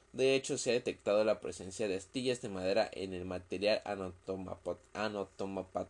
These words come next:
<laughs> de madera en el material anatomopatológico, lo que parece indicar este modo de inoculación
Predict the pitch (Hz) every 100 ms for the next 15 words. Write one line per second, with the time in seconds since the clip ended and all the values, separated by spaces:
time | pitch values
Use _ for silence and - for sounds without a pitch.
0 | _ - 120 95 - - _ _ _ -
1 | _ _ 117 117 113 123 123 127 - 104
2 | 101 95 95 107 107 - 101 110 107 104
3 | 110 101 95 101 - 101 110 113 - 95
4 | 104 98 95 - 90 - 98 - 120 110
5 | - 107 107 - 98 - 95 92 104 101
6 | 92 - 85 87 - 110